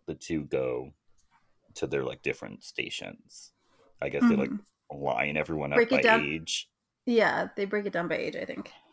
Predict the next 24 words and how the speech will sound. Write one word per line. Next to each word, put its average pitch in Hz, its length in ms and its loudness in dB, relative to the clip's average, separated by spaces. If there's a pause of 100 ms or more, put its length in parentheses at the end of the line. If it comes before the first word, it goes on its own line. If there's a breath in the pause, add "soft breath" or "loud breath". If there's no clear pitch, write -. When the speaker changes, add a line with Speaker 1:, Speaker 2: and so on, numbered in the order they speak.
(1400 soft breath)
Speaker 1:
Why? 90 580 8 (120)
Who 76 120 0
knows? - 340 -4 (500)
It 95 140 6
doesn't 92 240 8
make 90 140 6
any 92 120 2
sense, - 320 2
but 82 280 6 (120)
they 196 220 8
did 196 180 8
it. 143 160 8 (120)
Speaker 2:
Yeah, 208 260 8
it's 220 220 0
never 269 260 8
explained. 190 460 2 (2500 soft breath)
Speaker 1:
Uh, 98 240 10
during 135 280 4
the 160 80 2
reaping, 82 580 0
Primrose's 98 920 2
name 80 540 -2
is 71 840 -4 (220)
picked - 460 0